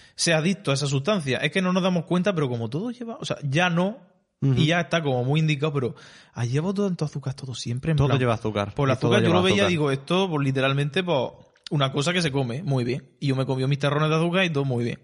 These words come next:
Speaker 2: <laughs>
Speaker 1: Y la golosina y tal, pero luego te das cuenta,
Speaker 2: Literal.
Speaker 1: lo que dicen la ciencia, dice, "Me cago en Dios", que esto no es cuestión de ser pedante ni, "Ay, señor", es que literalmente la ciencia, si te muestra una cosa es veneno, ¿por qué te la comes? Pues, mm, porque la ciencia es que soy un aborrego.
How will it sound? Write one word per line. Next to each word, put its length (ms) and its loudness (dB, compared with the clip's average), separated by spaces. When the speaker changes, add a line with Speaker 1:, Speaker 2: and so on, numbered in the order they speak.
Speaker 2:
<laughs> 600 -4
Speaker 1:
Y 80 -2
la 120 2
golosina 480 0
y 60 -2
tal, 160 -2
pero 120 -4
luego 180 -2
te 80 0
das 140 0
cuenta, 420 -2
Speaker 2:
Literal. 320 2
Speaker 1:
lo 60 4
que 60 2
dicen 420 0
la 160 0
ciencia, 560 0
dice, 140 -6
"Me 120 0
cago 180 2
en 100 0
Dios", 160 0
que 80 -4
esto 100 0
no 60 0
es 20 -10
cuestión 220 0
de 60 2
ser 180 -2
pedante 420 2
ni, 160 0
"Ay, 140 2
señor", 420 0
es 100 0
que 100 -2
literalmente 360 0
la 100 0
ciencia, 400 0
si 140 -2
te 60 0
muestra 200 -2
una 100 0
cosa 180 0
es 60 -2
veneno, 280 0
¿por 100 -2
qué 80 -4
te 60 -4
la 100 2
comes? 240 -2
Pues, 320 0
mm, 240 -4
porque 220 -4
la 100 2
ciencia 600 0
es 140 0
que 100 -4
soy 180 0
un 80 2
aborrego. 600 0